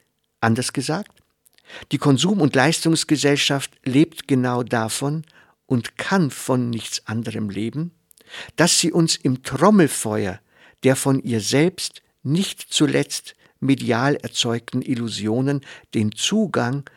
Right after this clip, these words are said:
zu erfülltem Menschsein verstellt. Illusio heißt wörtlich übersetzt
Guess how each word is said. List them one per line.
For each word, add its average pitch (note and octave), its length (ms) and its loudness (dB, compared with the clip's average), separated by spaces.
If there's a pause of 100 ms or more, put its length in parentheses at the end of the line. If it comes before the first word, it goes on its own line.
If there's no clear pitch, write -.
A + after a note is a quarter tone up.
(140)
zu - 180 0
erfülltem E3 720 -4
Menschsein B2+ 640 -4
verstellt. - 760 -8 (1000)
Illusio D3+ 880 8 (180)
heißt C#3+ 240 0
wörtlich D3+ 340 0
übersetzt C#3+ 520 0